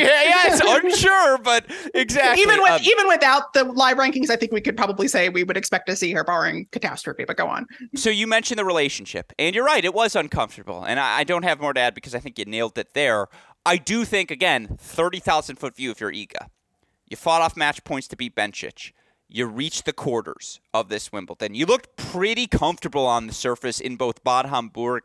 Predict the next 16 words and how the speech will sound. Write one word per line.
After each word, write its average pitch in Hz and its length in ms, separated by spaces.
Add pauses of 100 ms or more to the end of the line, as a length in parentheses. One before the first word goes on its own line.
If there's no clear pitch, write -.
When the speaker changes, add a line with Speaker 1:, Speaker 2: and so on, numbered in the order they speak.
Speaker 2:
and 131 300
here 147 220
in 139 100
Wimbledon 151 400
in 120 140
the 107 60
sense 123 360
of, 113 220 (280)
look, 143 160
if 123 80
you 131 80
don't 135 200
have 127 160
an 117 60
elite 117 260
weapon, 123 420